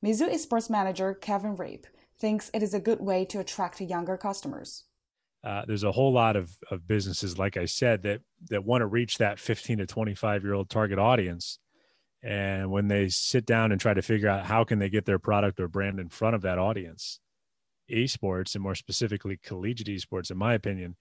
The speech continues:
Speaker 2: is a fantastic way to do that because we have the, we have that attention.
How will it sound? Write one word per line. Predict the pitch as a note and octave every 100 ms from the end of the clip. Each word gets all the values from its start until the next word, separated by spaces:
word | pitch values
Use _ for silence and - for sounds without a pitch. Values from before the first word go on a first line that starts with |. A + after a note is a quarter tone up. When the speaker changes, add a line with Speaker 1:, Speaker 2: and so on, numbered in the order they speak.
| _ _ _ _
Speaker 2:
is | - G#2 F#2+
a | G2
fantastic | F#2+ A2 F#2 G2 G2 - F#2
way | F#2+ F2
to | -
do | D#2+ G2 G2+
that | E2 -
because | - G#2 F#2+ E2+
we | G2
have | G2+ F#2
the, | F#2 F2+ F2
we | F2
have | E2+ G#2
that | F#2
attention. | E2+ - A#2 G#2 - F#2+